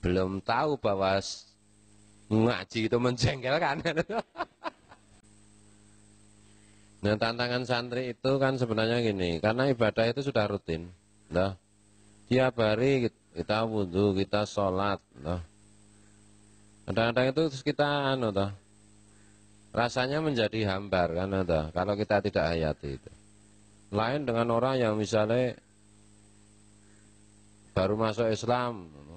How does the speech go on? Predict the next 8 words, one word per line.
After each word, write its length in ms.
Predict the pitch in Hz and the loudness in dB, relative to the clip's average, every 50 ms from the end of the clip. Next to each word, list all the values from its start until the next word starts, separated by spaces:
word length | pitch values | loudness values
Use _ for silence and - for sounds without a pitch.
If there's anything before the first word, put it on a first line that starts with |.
| 92 98 | -10 -4
ngerasake 480 | 104 104 104 107 - 120 107 107 120 123 | -2 -2 -2 0 0 -2 -2 0 0 -2
wudhu 320 | 123 123 120 104 113 110 | 0 0 0 0 0 0
pertama 480 | 107 113 113 113 113 113 117 117 113 104 | 2 2 0 0 0 0 0 -2 -2 0
kali, 320 | 113 117 117 123 120 113 | 0 0 0 0 0 -2
wuh, 320 | 107 117 131 127 120 98 80 - _ _ _ | -2 0 2 2 4 2 0 -4 _ _ _
anu, 400 | - 76 80 87 92 101 107 113 | -6 -2 0 0 2 2 4 4
toh, 140 | 120 120 120 120 _ _ _ _ _ _ _ _ _ _ _ _ _ _ - - - - - - - - - - - - - - - - | 2 2 0 -4 _ _ _ _ _ _ _ _ _ _ _ _ _ _ -20 -20 -20 -20 -20 -20 -20 -20 -20 -20 -20 -20 -20 -20 -12 -6
dasar, 640 | - 90 87 87 - 117 113 110 107 101 95 90 | -4 -2 -2 -2 -2 -2 0 0 0 0 -2 -4